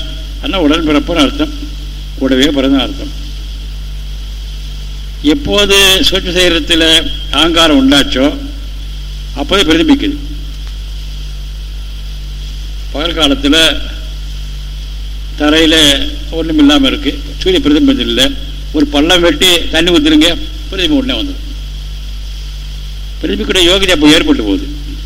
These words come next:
அதுபோல பிரம்மத்தின் முன்னிலையில அந்த காரணம் தோற்றி அதுல அகங்காரம் உண்டாச்சுன்னு சொன்னா அதுல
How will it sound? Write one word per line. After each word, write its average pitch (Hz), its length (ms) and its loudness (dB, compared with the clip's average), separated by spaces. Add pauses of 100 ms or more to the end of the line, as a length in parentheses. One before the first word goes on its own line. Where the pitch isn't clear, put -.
(1400)
அதுபோல 139 340 4 (1300)
பிரம்மத்தின் 175 500 -2
முன்னிலையில 147 460 6 (680)
அந்த 147 200 -2
காரணம் 151 340 4
தோற்றி 135 320 2 (140)
அதுல 131 200 2
அகங்காரம் 151 380 4
உண்டாச்சுன்னு 135 460 2
சொன்னா 151 180 0
அதுல 139 160 6